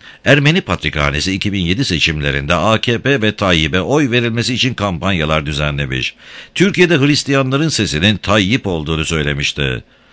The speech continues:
Allah için Tayyip de onları hiç yanıltmıyordu. Seçimlerin üzerinden daha bir yıl bile geçmeden bir Ortodoks manastırını ziyaret ediyor, Patrik'e yardım sözü veriyordu.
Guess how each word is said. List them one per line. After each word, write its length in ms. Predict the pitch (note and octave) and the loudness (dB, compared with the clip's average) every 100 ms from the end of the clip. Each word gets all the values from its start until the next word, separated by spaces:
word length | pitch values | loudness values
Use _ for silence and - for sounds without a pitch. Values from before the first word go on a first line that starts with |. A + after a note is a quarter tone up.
| - - - | -20 -18 -2
Allah 340 | E2+ E2 F2+ | 0 2 2
için 280 | D2 - E2 | 2 0 -2
Tayyip 480 | C#2+ A2+ F#2 G2+ - | 0 2 2 0 0
de 40 | |
onları 340 | F#2+ F2 F2 F2 | -2 0 0 0
hiç 280 | A#2 - | 0 0
yanıltmıyordu. 840 | F#2+ E2+ E2 C#2 E2 D#2 C#2 C#2 B1+ - - - - | 2 2 0 -2 -2 0 -2 -4 -6 -10 -20 -20 -12
Seçimlerin 600 | - D3+ D3 F3+ D#3 F#3 D3 | -2 2 4 4 4 2 2
üzerinden 640 | D#2 D2+ D#2 E2 F2 D#2 | 0 0 0 0 0 0
daha 300 | F#2+ F2+ D#2+ | 0 0 0
bir 140 | D3+ | 0
yıl 280 | F2+ A2+ E2+ | 0 -2 -2
bile 200 | E2+ D#2 | -2 0
geçmeden 600 | D#2+ E2 D#2 D#2+ F#2 E2 | -2 -2 -2 0 -2 0
bir 100 | C#3+ | -2
Ortodoks 640 | A2 B2 A2 B2 C3 D3+ | 0 -4 -2 -2 -2 -2
manastırını 680 | G#2 E2 E2+ C#2+ D2+ D2+ F#2 | -4 -2 -2 -2 -4 -2 -2
ziyaret 380 | D2 D#2 E2 F2+ | 0 2 2 0
ediyor, 380 | D2+ D2+ E2 F2+ - - | -2 0 -2 -4 -10 -2
Patrik'e 480 | B2+ C#3+ - D3 D#3 | 2 2 0 -2 2
yardım 440 | B2 A2 E2+ A#2 | 4 4 2 -2
sözü 300 | A2 E2 D2 | -2 -2 -2
veriyordu. 640 | D2+ D2+ D2 D2 C2+ C2+ | -2 0 -2 -2 -4 -4